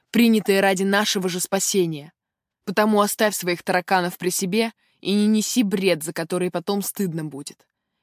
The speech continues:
Я не знаю, какие там тёрки и разборки между твоей семьёй и семьёй Афродиты. Лезть не буду, но дам тебе совет. Решай их в мире людей, потому что сейчас это уже не шутки. Если вы сцепитесь,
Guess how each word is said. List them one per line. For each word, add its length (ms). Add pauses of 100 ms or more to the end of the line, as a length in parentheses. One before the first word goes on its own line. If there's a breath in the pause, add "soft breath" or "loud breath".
Я 200
не 120
знаю, 320
какие 320
там 220
тёрки 400
и 80
разборки 520
между 280
твоей 240
семьёй 420
и 120
семьёй 360
Афродиты. 680 (240)
Лезть 360
не 100
буду, 400 (320)
но 200
дам 240
тебе 240
совет. 400 (440)
Решай 480
их 300
в 80
мире 300
людей, 480 (320)
потому 340
что 160
сейчас 500
это 180
уже 180
не 100
шутки. 600
Если 300
вы 120
сцепитесь, 680